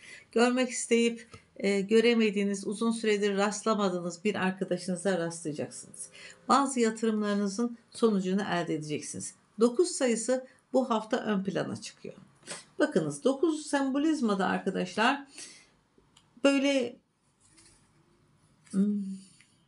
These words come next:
kutsallığı ifade ediyor. Yani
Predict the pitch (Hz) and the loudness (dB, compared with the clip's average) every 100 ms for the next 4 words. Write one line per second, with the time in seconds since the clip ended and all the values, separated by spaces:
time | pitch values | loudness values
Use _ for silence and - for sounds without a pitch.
0 | _ - _ 269 269 - 269 269 349 302 | _ -20 _ 0 0 4 4 6 4 2
1 | 190 170 143 139 127 101 - _ _ _ | -2 -4 -4 -6 -8 -10 -14 _ _ _
2 | - 208 208 | -4 -2 -2